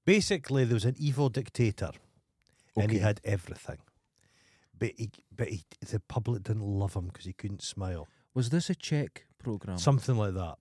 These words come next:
Speaker 1: So the, what they
Speaker 2: Why is
Speaker 1: did
Speaker 2: this
Speaker 1: was
Speaker 2: sounding familiar?
Speaker 1: they stole the bos-, they basically bought this kid's, he had the most wonderful smile in the world.
Speaker 2: Okay.
Speaker 1: And they bought his smile from him. And the whole thing, it seemed to be set on a ferry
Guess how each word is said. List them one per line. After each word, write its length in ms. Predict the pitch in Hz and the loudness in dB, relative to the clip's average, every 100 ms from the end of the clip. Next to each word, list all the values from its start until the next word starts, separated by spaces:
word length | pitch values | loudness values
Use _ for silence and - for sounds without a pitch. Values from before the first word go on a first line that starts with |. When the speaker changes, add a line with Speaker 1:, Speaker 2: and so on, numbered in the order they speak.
| _ _ _ _ _ | _ _ _ _ _
Speaker 1:
So 220 | - 147 | 2 4
the, 160 | 127 143 | 4 4
what 180 | 143 156 | 4 4
they 60 | |
Speaker 2:
Why 40 | 147 | 4
is 40 | |
Speaker 1:
did 140 | 151 139 | 4 4
Speaker 2:
this 80 | 120 | 6
Speaker 1:
was 80 | 135 131 | 6 4
Speaker 2:
sounding 120 | 127 | 0
familiar? 420 | 113 113 113 127 | -2 -4 0 2
Speaker 1:
they 80 | 127 | 2
stole 640 | - - 151 147 156 160 - | 2 0 4 6 8 6 2
the 120 | 120 | -4
bos-, 340 | 98 143 156 - - | 2 2 2 0 -2
they 120 | 123 | 0
basically 520 | 123 156 175 143 135 | 2 2 0 0 0
bought 480 | 107 - 131 139 - - | 2 2 4 4 0 -8
this 260 | 120 127 - | -2 -2 -2
kid's, 420 | - 127 113 - | -2 0 0 -4
he 80 | 104 | -2
had 100 | 123 | 0
the 60 | 123 | 2
most 200 | 123 101 | 0 0
wonderful 560 | 110 139 147 139 135 | 4 4 2 -4 -6
smile 400 | - 131 123 117 | -6 -2 0 0
in 80 | 113 | -2
the 60 | 110 | -2
world. 420 | 110 87 76 - _ | -2 -4 -12 -20 _
Speaker 2:
Okay. 400 | 151 156 139 143 165 | -2 0 0 0 2
Speaker 1:
And 200 | 120 123 | 2 2
they 40 | |
bought 300 | 104 131 147 | 4 2 2
his 120 | 123 | -2
smile 400 | - 131 123 117 | -2 0 2 0
from 260 | - 101 92 | -2 -6 -4
him. 160 | 90 - _ - | -6 -10 _ -4
And 160 | 113 117 | 0 0
the 60 | |
whole 400 | 104 139 147 147 | 2 4 4 2
thing, 480 | - 147 131 123 110 - _ _ | -2 0 0 0 -4 -10 _ _
it 140 | 147 135 | -4 -2
seemed 220 | - 254 | -2 -2
to 60 | 240 | -2
be 140 | 240 | -2
set 320 | - 170 147 | 0 2 4
on 100 | 123 | 2
a 80 | 113 | 0
ferry 520 | - 131 107 90 78 | 0 2 2 0 -6